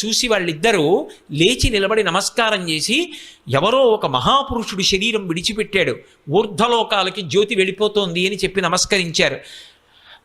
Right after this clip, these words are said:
భగవాన్ రమణులు శరీరం విడిచిపెట్టినప్పుడు జ్యోతి అరుణాచలానికి గిరి ప్రదక్షిణం చేసి గిరిలోకి ఎలా వెళ్ళిందో, డొక్కా సీతమ్మ గారిలోని జ్యోతి అలా ఆకాశంలో ప్రయాణం చేసి ఊర్ధ్వలోకాలకు వెళ్ళింది.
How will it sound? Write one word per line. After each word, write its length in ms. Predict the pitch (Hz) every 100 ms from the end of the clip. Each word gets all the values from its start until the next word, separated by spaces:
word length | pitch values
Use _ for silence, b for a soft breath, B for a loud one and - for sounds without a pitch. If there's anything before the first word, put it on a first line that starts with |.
| -
భగవాన్ 560 | 110 170 220 220 202 165
రమణులు 340 | 175 247 247
శరీరం 480 | - 196 240 233 202
విడిచిపెట్టినప్పుడు 800 | 180 190 226 226 214 214 208 180
జ్యోతి 460 | 110 180 233 240
అరుణాచలానికి 760 | 180 196 240 233 226 214 196 175
గిరి 180 | 175 220
ప్రదక్షిణం 600 | - 240 233 233 220 208
చేసి 380 | 170 190 175 160
గిరిలోకి 480 | 170 208 233 226
ఎలా 160 | 175 185
వెళ్ళిందో, 640 | 175 151 135 135 156 170 B B B 113
డొక్కా 380 | 147 147 233 226
సీతమ్మ 520 | - 202 240 226 220
గారిలోని 540 | 202 196 185 185 165
జ్యోతి 680 | 123 123 202 226 190 131 - B B B 131
అలా 360 | 160 165 110 - - -
ఆకాశంలో 720 | 127 185 233 233 233 208 202
ప్రయాణం 480 | - 165 180 220 220
చేసి 340 | 196 196 208
ఊర్ధ్వలోకాలకు 760 | 175 175 143 196 185 175 147 120
వెళ్ళింది. 200 | 113